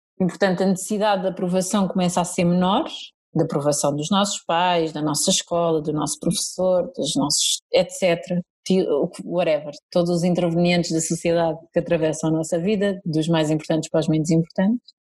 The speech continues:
Mas quando começamos a ganhar mais conforto no que somos, não é? Confiança no "eu sou assim", começamos a ter menos necessidade de aprovação,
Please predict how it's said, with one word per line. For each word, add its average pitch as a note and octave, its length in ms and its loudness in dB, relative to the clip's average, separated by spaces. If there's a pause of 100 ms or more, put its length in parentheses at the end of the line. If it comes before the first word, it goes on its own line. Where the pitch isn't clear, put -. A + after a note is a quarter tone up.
Mas F#3+ 180 0
quando G#3 240 0
começamos G#3 420 0
a F#3+ 60 4
ganhar F#3+ 320 2
mais F3 680 0 (120)
conforto G3 600 0
no E3+ 160 2
que - 80 -8
somos, B3 560 -2
não F3+ 80 2
é? G#3 180 0
Confiança A#3 680 0
no D#3+ 320 0
"eu F3 140 4
sou E3 240 0
assim", B3+ 440 -2
começamos A3 460 0
a A3+ 80 0
ter A3+ 140 2
menos F#3 260 0
necessidade F#3+ 640 2
de F#3+ 60 0
aprovação, F3+ 760 0